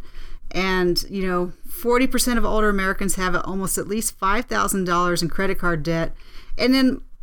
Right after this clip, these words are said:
about a fifth of 'em owe ten thousand dollars. So that creates a big problem for retirees because you start going, doing the calculations. I know there's a lot of people, I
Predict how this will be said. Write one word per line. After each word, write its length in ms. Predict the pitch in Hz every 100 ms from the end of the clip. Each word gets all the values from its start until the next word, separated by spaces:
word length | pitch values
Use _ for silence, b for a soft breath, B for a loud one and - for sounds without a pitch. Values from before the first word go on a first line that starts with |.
| - -
about 300 | 202 226 226
a 20 |
fifth 360 | 214 - 330 262
of 120 | 202
'em 120 | 190
owe 400 | - 202 214 220 - -
ten 220 | - 233 254
thousand 340 | 175 160 156
dollars. 400 | - - - -
So 180 | - 247
that 100 | 233
creates 340 | 294 302 302
a 60 | 302
big 320 | 233 277 240
problem 360 | - 247 277 262
for 140 | 233
retirees 600 | 190 190 180 175 170 175
because 420 | 185 190 185 180 - B B B B
you 80 | 220
start 400 | 214 262 262 247
going, 480 | 214 240 226 208 - -
doing 180 | 214 247
the 80 | 220
calculations. 720 | 220 214 196 185 - 160 156
I 80 | 175
know 320 | 190 190 185 B B
there's 160 | 202 185
a 20 |
lot 160 | 208
of 80 | 208
people, 240 | 226 196 190
I 140 | 185